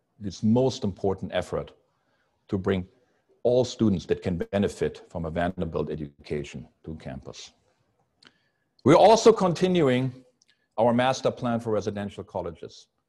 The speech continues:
This fall, we opened the Nicholas S. Zeppers College and are planning to add additional residential colleges during the next few years.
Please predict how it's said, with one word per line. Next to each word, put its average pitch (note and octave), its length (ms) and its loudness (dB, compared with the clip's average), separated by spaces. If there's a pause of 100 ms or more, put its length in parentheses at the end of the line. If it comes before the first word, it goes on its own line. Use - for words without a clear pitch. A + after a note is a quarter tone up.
This D#3 180 0
fall, E3+ 640 2 (440)
we A#2+ 180 0
opened E3 500 0 (540)
the - 80 -6
Nicholas C3 380 0
S. G2 160 -2
Zeppers B2 340 0
College D3+ 500 -4 (460)
and B2 100 -8
are B2 60 -6
planning F3 540 -6
to C#3+ 160 -8
add C3 280 -2
additional A#2+ 440 -4
residential A2+ 520 -4
colleges A2 460 -6
during G2+ 180 -12
the G2 80 -10
next F#2+ 360 -14
few E2+ 100 -16
years. D#2+ 440 -16